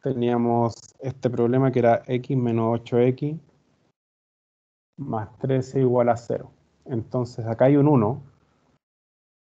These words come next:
Y si uno es fiel a lo que dice, esto es a, lo que acompaña a la x, que es el menos ocho, es b, y esto es c. ¿Ok?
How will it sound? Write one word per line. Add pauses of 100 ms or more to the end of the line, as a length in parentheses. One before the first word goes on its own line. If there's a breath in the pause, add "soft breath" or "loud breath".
Y
si
uno
es
fiel
a
lo
que
dice,
esto
es (100)
a, (600)
lo
que
acompaña
a
la
x,
que
es
el
menos
ocho,
es
b, (1160)
y
esto
es (260)
c. (800)
¿Ok?